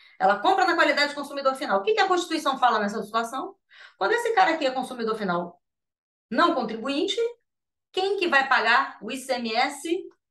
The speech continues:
na origem, ou pela, do destino? É o cara que vendeu. Então, o remetente é que tem que pagar lá. E se o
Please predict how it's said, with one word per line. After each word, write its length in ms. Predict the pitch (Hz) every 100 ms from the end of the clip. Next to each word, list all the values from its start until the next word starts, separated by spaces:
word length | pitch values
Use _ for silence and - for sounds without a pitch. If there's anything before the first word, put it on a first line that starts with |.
| _
na 160 | 208 220
origem, 520 | 233 359 349 427 440 _ _ _ _ _
ou 140 | 185
pela, 340 | 180 208 180 175
do 100 | 185
destino? 580 | 202 202 359 440 480 - _ _ _ _ _ -
É 80 | 381
o 80 | 392
cara 180 | 427
que 100 | 415
vendeu. 640 | 415 427 392 349 349 330 - _ _ _ _
Então, 260 | 320 330 349
o 40 |
remetente 840 | 269 415 427 427 - 392 427 480 -
é 60 |
que 120 | 392 -
tem 140 | 311
que 100 | 285
pagar 340 | - 220 220
lá. 200 | - - _ _ _ _ _ _ _ - - 339
E 160 | 349
se 180 | 370 427
o 100 | 539